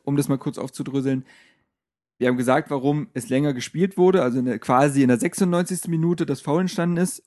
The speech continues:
und dann nach dem Foul, das mu-, äh, wird der Freistoß ja ausgeführt und so weiter und all das war, ging in die siebenundneunzigste Minute.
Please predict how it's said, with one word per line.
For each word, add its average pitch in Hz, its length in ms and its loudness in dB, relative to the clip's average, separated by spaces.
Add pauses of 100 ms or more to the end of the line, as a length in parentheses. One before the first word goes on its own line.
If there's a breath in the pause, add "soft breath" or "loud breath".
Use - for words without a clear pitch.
und 139 240 0
dann 147 220 0
nach 147 240 2
dem 156 180 -2
Foul, 151 340 2
das 139 140 -4
mu-, 143 120 -12
äh, 143 460 -4
wird 147 220 -2
der 147 80 -2
Freistoß 151 320 -6
ja 135 80 -2
ausgeführt 160 400 -4
und 143 60 -12
so 143 100 -6
weiter 156 200 -2
und 135 120 -4
all 139 180 4
das 135 340 -4
war, 139 180 -8
ging 147 180 -2
in 147 100 2
die 139 60 0
siebenundneunzigste 135 600 0
Minute. 156 440 0